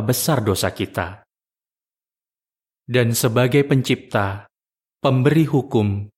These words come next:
dan hakim kita, Dia selalu bisa membuat keputusan yang benar. Apa saja yang Yehuwa pertimbangkan sebelum memutuskan untuk mengampuni kita?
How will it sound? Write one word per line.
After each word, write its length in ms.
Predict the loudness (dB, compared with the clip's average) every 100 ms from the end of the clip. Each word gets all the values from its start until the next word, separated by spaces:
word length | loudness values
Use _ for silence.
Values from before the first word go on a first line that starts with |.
| _
dan 160 | 0 0
hakim 480 | -2 -2 0 -2
kita, 560 | 0 -6 -2 -6 -6 -16 _ _ _ _ _ 2
Dia 160 | 2
selalu 400 | 4 2 2 2
bisa 400 | 2 0 2 0
membuat 400 | 2 2 2 0
keputusan 640 | -4 -2 0 0 0 0 0
yang 240 | 0 0
benar. 400 | -2 -4 -8 -14 _ _ _ _ _ _ _ _ _ _ _ _
Apa 240 | -2 -2
saja 320 | 0 0 2 2
yang 160 | 4 2
Yehuwa 320 | 0 0 0
pertimbangkan 720 | -2 -2 0 2 0 0 -2
sebelum 400 | 0 0 2 2
memutuskan 560 | 2 0 -2 -4 -2 -4
untuk 320 | -2 -4 -2
mengampuni 480 | 0 0 0 0 -2
kita? 560 | -2 -4 -4 -4 -10